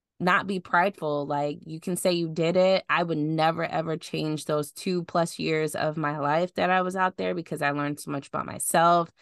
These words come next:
I became a better person as far as, like,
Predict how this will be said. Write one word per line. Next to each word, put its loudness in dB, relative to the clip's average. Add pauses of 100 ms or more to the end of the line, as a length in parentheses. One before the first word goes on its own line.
(380)
I 0
became -2
a -6
better 2
person 0
as -6
far 4
as, 0
like, 0